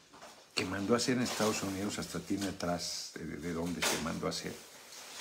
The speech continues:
Y tiene así para clavarlo en la ropa. En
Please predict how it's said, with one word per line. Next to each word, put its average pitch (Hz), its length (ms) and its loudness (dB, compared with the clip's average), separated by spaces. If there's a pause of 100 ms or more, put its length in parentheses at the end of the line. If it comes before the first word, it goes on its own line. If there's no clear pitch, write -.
(240)
Y - 60 2
tiene 170 300 6
así 175 240 2
para 139 300 6
clavarlo 123 520 6
en - 220 0
la 87 100 6
ropa. 143 400 6 (1400)
En 156 200 6